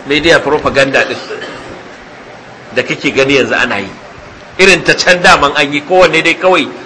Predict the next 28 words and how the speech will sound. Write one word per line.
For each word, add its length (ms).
akwai 340
irin 240
hanyoyin 520
da 100
zai 160
yi 160
ta 140
ne. 120
Su 220
a 80
can 200
ba 140
su 120
da 100
hanyoyin 480
intanet, 560
sinima, 580
waye, 280
waye. 340
To 100
sai 180
a 40
tura 340
wani 440
bakin 440
gari 240
ya 60
je 300